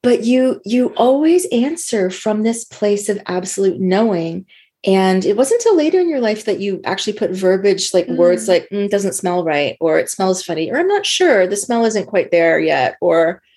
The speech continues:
Speaker 1: you know, that kind of stuff.
Speaker 2: Yeah.
Speaker 1: So is that how you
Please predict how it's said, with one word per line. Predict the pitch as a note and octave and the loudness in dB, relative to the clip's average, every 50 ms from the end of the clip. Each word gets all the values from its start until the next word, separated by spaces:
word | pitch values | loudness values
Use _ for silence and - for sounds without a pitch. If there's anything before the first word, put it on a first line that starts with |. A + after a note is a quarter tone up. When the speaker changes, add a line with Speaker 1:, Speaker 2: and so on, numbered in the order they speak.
| _ _ _ _ _ | _ _ _ _ _
Speaker 1:
you | - G3 | -4 0
know, | F#3 F3 | 2 2
that | E3+ E3+ D#3 | 2 2 2
kind | - A3+ - | 0 0 -2
of | - | -2
stuff. | - - A3 A3 D4 D#4 - _ _ _ _ _ _ _ _ | -2 -2 -2 -2 -2 -2 -6 _ _ _ _ _ _ _ _
Speaker 2:
Yeah. | - G#3 A3+ B3 B3+ B3+ B3 A#3 G#3+ G3+ G3+ - - - _ _ _ _ _ _ _ - | -8 -4 -2 -2 0 -2 -2 -4 -6 -8 -10 -14 -18 -20 _ _ _ _ _ _ _ -14
Speaker 1:
So | - - - A#3+ A#3 A3+ A3 G3+ - - _ _ _ _ _ _ _ - | -6 -2 0 2 4 4 2 0 -2 -6 _ _ _ _ _ _ _ -4
is | D3 F3+ B3 A#3 | 0 0 0 0
that | - C#4 E4 F#4 | 0 0 -2 -2
how | - - - F#4+ G4 | -2 -4 -6 -4 -2
you | G4+ F#4+ E4 D4 D4+ D4+ D4+ D4+ D4 E4+ - | -2 0 0 0 0 0 0 -2 -6 -10 -14